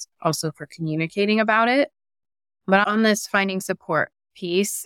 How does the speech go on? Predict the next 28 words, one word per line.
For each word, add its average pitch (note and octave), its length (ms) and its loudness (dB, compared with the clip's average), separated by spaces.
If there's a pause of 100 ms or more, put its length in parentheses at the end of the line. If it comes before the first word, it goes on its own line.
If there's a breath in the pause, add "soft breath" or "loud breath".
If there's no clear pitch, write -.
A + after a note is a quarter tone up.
and, D#3 340 -2
and D#3+ 140 -10
seeking E3+ 300 -8
the D#3+ 100 -2
connection, D#3 580 -2
we E3+ 180 -4
will D#3 720 2 (640)
put A3 160 4
in A3+ 120 6
the A3+ 100 6
notes F#3 760 2 (920)
the F#3+ 160 4
link F3 440 0
to F3 340 -2
Postpartum F3 520 -2
Support - 400 -4
International E3+ 760 0
for F3 300 0
resources E3+ 600 -2
you E3+ 80 -8
can E3 200 -6
find E3+ 400 -4
for G3+ 240 4
help G3+ 240 0
and G3+ 140 -4
support G3+ 440 -2
if G3 160 -6
needed F3 560 0